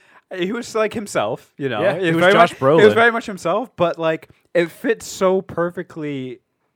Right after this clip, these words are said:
Speaker 1: He was the perfect foil to Deadpool in terms of, like, theme, you know, or not theme, um, just character, you know? It, it, it's just so grim and dark, but it's still light,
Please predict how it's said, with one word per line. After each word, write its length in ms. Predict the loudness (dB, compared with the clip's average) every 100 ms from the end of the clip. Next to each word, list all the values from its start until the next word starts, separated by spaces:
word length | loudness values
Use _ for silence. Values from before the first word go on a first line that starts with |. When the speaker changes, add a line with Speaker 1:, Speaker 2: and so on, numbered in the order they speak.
| _
Speaker 1:
He 120 | -6
was 200 | -4 -4
the 100 | -8
perfect 480 | -12 -6 -6 -6 -14
foil 600 | -16 -4 -2 -2 -6 -8 -14
to 320 | _ -12 -12 -8
Deadpool 420 | -10 -10 -14 -16
in 60 |
terms 320 | -16 -16 -14 -16
of, 140 | -14
like, 360 | -12 -12 -16 _ _ _ _ _ _ _
theme, 560 | _ -16 -12 -12 -16 _ _ _
you 120 | -6
know, 100 | -4
or 320 | -2 -2 -4
not 240 | -8 -16 -18
theme, 320 | -20 -20 -20
um, 500 | -18 -16 -16 -18 -20 _ _ _ -20 _ _
just 180 | -10 -4
character, 460 | 0 0 0 -6 -18
you 160 | -16
know? 180 | -10 -8
It, 160 | -6 -6
it, 200 | -6 -8
it's 200 | -8 -10
just 160 | -10 -6
so 120 | -6
grim 500 | -6 -4 -2 -2 -6
and 120 | -8
dark, 360 | 0 0 0 -2
but 240 | -8 -10 _ _ _ -8
it's 160 | -8
still 300 | -2 0 0 -2
light, 380 | -2 -2 -4